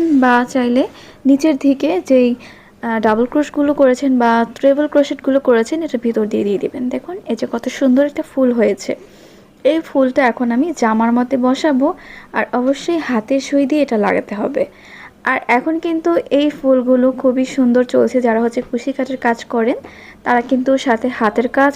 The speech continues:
এবং কুশি কাটের কাজ করে জামায়, ওড়নায়, বাচ্চাদের ফ্রকে, যে কোনো কিছুতে কিন্তু সুন্দর আকর্ষণীয় করে তুলতে পারবেন। আর দেখতেও কিন্তু ভালো লাগে।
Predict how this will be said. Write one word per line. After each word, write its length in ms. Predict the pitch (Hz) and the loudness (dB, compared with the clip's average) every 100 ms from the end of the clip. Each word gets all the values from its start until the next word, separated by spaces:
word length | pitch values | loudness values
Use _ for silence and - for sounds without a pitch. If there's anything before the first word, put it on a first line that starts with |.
| - | -2
এবং 180 | 214 226 | -4 -4
কুশি 240 | - 240 330 | -6 -6 -2
কাটের 300 | 320 - 311 | 0 0 0
কাজ 200 | 285 262 - | 0 -2 -2
করে 340 | - 240 240 247 - - - - | -2 0 2 -2 -6 -20 -20 -10
জামায়, 580 | - 247 247 262 269 269 - | -2 0 2 4 4 2 -2
ওড়নায়, 400 | 254 262 262 262 | -4 0 2 2
বাচ্চাদের 500 | 226 233 233 247 254 | 2 0 -2 0 0
ফ্রকে, 520 | - - 285 285 226 214 | 0 0 2 2 0 2
যে 120 | 240 240 | 2 2
কোনো 240 | 285 285 | 2 2
কিছুতে 360 | 277 277 277 294 | 0 0 0 -2
কিন্তু 260 | 285 285 294 | -2 -2 -2
সুন্দর 480 | - - 269 294 311 | -4 0 2 4 2
আকর্ষণীয় 640 | - 233 247 247 262 247 269 | 0 -2 -4 0 2 4 4
করে 240 | 240 214 | 2 0
তুলতে 260 | 208 202 202 | -2 -4 -4
পারবেন। 360 | - - - - - - - - - - - - - | -6 -8 -14 -16 -20 -20 -20 -20 -20 -20 -20 -14 -6
আর 100 | 262 | 0
দেখতেও 380 | 254 254 339 330 | 0 0 -2 -2
কিন্তু 220 | 330 330 | -2 -4
ভালো 240 | 302 294 277 | 0 2 4
লাগে। 260 | 233 269 | 2 0